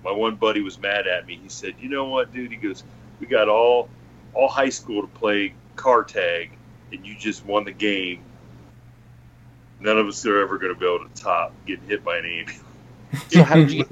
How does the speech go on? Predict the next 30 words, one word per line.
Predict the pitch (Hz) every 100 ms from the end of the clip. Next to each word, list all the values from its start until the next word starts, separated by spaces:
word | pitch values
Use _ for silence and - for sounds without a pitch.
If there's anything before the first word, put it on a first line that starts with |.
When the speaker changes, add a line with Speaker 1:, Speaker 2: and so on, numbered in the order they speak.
| 165
Speaker 2:
hit |
Speaker 1:
<laughs> | 156
Speaker 2:
by | 120
an | 113
ambulance? | 147 180 110 85 - - - - - - - - - - - - -
Speaker 1:
Well, | 113
I | 113
was | 151 156
a, |
I | 139 139 120
was | 113
a | 104
high | - 117
school | 135 - 147 -
kid. | 139 123 117
It |
was | 110
in | 98
the | 95 104
middle | 104 123
of |
summer, | 123 113 98 98 95 - - - - - -
and, | 85 80 76 78
uh, | 76 71 - - - - - - - -
we | 95
had | 90 87 80 -
weightlifting | 160 156 82 78 - - - - -
football. | - 123 - 78 - - - - - - - 90
Speaker 2:
Yeah. | 95 110
Speaker 1:
And | 123